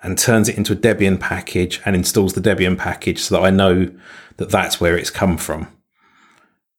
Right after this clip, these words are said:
Because that's the way that one of my colleagues likes to deploy all the software into his machine. So I just followed that, that methodology. But yeah, so again, the,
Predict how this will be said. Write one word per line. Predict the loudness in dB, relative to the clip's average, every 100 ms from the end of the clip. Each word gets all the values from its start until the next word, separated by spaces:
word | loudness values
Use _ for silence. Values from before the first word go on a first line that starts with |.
| _ _ _ _ _
Because | -6 -4 0 0
that's | 2 0 0
the | 2
way | 2
that | 2
one | 2 0
of |
my | 0
colleagues | -2 0 2 2 -2 -2
likes | 0 0 -2
to | -4 -4 -6 _ _ _ _ _ _
deploy | -8 -6 0 0
all | 2
the |
software | -2 -4 -4 -4
into | -4 -6
his | -8
machine. | -6 -4 -2
So | -4 -4
I |
just | -4 -6
followed | -4 -2 -2 -4
that, | -8 -8 _
that | -8 -6
methodology. | -6 -6 -4 -4 -6 -8 -12 -18 -14 -12 -14 -2
But | -2 2
yeah, | 2 2
so | 0 4 2 0 -14 _ _ _ -8
again, | -2 0 -2 -8 _ _ _ _
the, | -2 -2